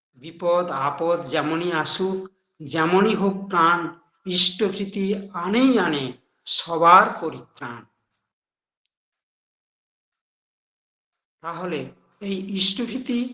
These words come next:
আমাদের বাঁচা বাড়ার তুক। এই ইষ্টভীতির মধ্য দিয়ে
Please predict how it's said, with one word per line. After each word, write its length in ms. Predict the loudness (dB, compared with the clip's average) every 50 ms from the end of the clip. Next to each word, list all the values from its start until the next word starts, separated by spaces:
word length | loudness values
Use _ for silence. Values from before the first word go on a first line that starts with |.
| -8 -6
আমাদের 380 | -6 -4 -4 -2 -2 -2 -4 -4 -6 -10 _ _ _ _ _ _ -6 -2
বাঁচা 340 | -2 0 0 0 -2 -2
বাড়ার 600 | -2 -2 -2 -2 -2 -4 -6 -8 -12 _ _ _ _
তুক। 460 | -8 -6 -6 -6 -8 -12 _ _ _ _ _ _ _ _ _ _ _ _ _ _ _ _ _
এই 280 | -2 0 0 0 0 -2
ইষ্টভীতির 680 | -2 -2 0 -2 -2 -2 -2 -2 -2 -2 -2 -2 -2
মধ্য 300 | -2 -2 -4 -4 -6 -6
দিয়ে 380 | -4 -2 0 0 0 0 -2